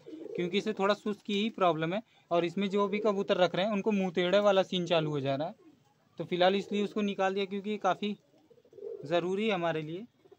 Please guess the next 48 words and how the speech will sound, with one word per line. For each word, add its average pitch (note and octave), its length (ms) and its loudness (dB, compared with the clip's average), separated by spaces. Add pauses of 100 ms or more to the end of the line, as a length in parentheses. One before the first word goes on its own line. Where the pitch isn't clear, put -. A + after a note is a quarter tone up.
(100)
तो F3 60 -2
अगर F3+ 160 0
इसमें G3+ 420 0
थोड़ा G3 260 0
सा G3+ 100 -2
भी G3 100 -4
दिक्कत F#3+ 320 -4
लगी F3+ 200 -2
ना, G#3 120 -2
तो - 300 -12
इसको - 180 -4
वापस F#3 320 6
से G3+ 80 -2
डाल F3 200 6
देंगे E3+ 160 -2
loft D#3+ 240 0
के E3 60 -4
अंदर। E3 180 -2
देखिए, F3 240 -4
सारे F#3+ 200 -2
कबूतर F3+ 300 -6
उसको F3 200 -8
परेशान E3+ 400 -4
कर D#3+ 120 -8
रहे E3+ 80 -10
हैं, B3+ 80 -20 (220)
इसका G3 200 -2
मतलब F#3 280 -2
उसको F#3+ 180 -6
अंदर F3 240 -2
ही F#3+ 80 0
करना D3+ 280 -2
पड़ेगा। C3+ 300 -6 (3000)
तो E3 40 -10
बेहतर E3+ 320 2
यही G3 200 0
होगा G3+ 240 0
कि F#3+ 120 -2
हम F#3+ 120 -2
इसे F#3+ 180 -8
check G#3 260 -6
करने F#3+ 220 0
के F#3 100 -6
लिए G3 100 0
बाहर F3+ 260 -2
निकाल D#3+ 220 -4
लेते - 160 -6
हैं। - 80 -18